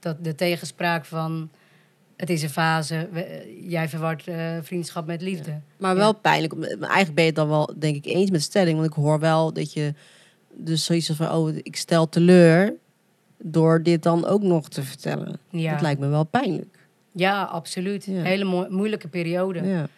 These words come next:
Speaker 1: Alleen, ik had wel het geluk dat mijn vader en moeder de enige twee mensen waren die, eh, die daar een, nou ja, die niet zo makkelijk op mijn trein konden
Speaker 2: Hmm.
Speaker 1: springen. Mijn zusje was bijvoorbeeld heel erg chill.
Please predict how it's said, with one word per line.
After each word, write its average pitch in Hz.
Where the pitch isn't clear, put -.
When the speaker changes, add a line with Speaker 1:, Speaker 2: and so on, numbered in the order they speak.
Speaker 1:
Alleen, 170
ik 196
had 175
wel 185
het 190
geluk 202
dat 170
mijn 170
vader 175
en 170
moeder 196
de 180
enige 196
twee 185
mensen 185
waren 196
die, 175
eh, 180
die 175
daar 175
een, 165
nou 165
ja, 160
die 180
niet 196
zo 254
makkelijk 220
op 185
mijn 175
trein 170
konden 160
Speaker 2:
Hmm. 165
Speaker 1:
springen. 170
Mijn 165
zusje 180
was 160
bijvoorbeeld 151
heel 175
erg 151
chill. 151